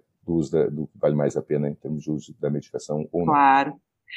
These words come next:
Speaker 2: E em relação às psicoterapias, Rô, de quais as técnicas que são indicadas no T D A H?
Speaker 1: Normalmente, em crianças em idade pré-escolar, eh, em educação infantil, a técnica de, eh,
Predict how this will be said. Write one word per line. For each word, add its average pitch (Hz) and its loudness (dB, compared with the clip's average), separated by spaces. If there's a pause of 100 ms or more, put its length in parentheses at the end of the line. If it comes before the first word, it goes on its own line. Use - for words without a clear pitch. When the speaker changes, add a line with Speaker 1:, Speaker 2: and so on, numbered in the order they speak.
(160)
Speaker 2:
E 220 8
em 220 8
relação 214 4
às 202 4
psicoterapias, 180 2
Rô, 151 2
de 147 -2
quais 156 2
as 165 -2
técnicas 151 0
que - -18
são 143 2
indicadas 135 2
no 139 2
T 139 -4
D 135 0
A 131 2
H? 127 -4 (540)
Speaker 1:
Normalmente, 90 2
em 90 -2
crianças 85 0
em 90 -4
idade 76 2
pré-escolar, 78 2
eh, 85 2
em 80 -2
educação 80 -6
infantil, 80 -2
a 82 2
técnica 82 -2
de, 90 -4
eh, 85 4